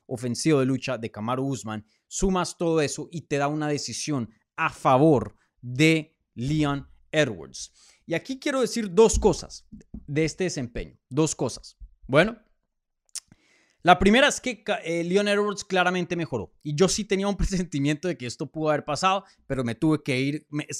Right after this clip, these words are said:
eh, me tuve que basar mi decisión y mi predicción y mi análisis en lo que sé, en lo que conozco, no en algo, no en algún sentimiento.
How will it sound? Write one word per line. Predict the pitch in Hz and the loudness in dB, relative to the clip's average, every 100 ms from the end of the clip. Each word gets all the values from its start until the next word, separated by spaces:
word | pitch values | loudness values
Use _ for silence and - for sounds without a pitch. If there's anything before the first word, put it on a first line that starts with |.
| - | -12
eh, | 143 135 | -16 -14
me | 156 147 | -8 -6
tuve | 175 180 | -2 -2
que | 180 139 - _ _ - | 0 -4 -6 _ _ -4
basar | 151 143 208 214 | -2 0 4 2
mi | 220 208 | 2 -2
decisión | 175 143 170 180 | -2 -4 -4 -2
y | 175 | -2
mi | 165 | -2
predicción | 156 135 107 160 160 | -4 -4 -4 -4 -2
y | |
mi | 156 | -2
análisis | 127 127 135 151 156 - _ _ _ | -2 -4 -6 -8 -10 -12 _ _ _
en | 135 143 | -6 -4
lo | 135 | -4
que | 127 | -6
sé, | 107 165 117 - | -2 -2 -2 -6
en | 131 | -6
lo | 131 | -6
que | 131 | -6
conozco, | - 135 165 - 107 - _ _ _ _ _ - | -4 -2 0 -2 -8 -16 _ _ _ _ _ -4
no | 139 | -2
en | 165 | 0
algo, | 165 170 180 160 | 0 0 -2 -2
no | 151 | -4
en | 165 | -4
algún | 156 170 | -4 -4
sentimiento. | 160 170 160 117 123 139 - - | -4 -4 -4 -4 -2 -2 -4 -12